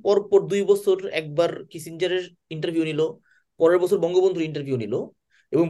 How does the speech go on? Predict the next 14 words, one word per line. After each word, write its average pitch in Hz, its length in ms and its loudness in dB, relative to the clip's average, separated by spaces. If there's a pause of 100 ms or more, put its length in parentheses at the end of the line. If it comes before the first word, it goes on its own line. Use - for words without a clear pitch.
পঁচাত্তর 233 400 0
সালে 208 220 4
কিসিঞ্জার 196 420 0
ক্ষমতায় 185 380 0
নাই, 127 180 -4
কারণ 120 240 -2
চুয়াত্তর 180 440 2
সালে 160 240 -4
হচ্ছে 175 180 -2
নিক্সন 165 360 -8
পদত্যাগ 170 340 0
করতে 123 200 -4
বাধ্য 101 320 -6
হয়, 87 220 -16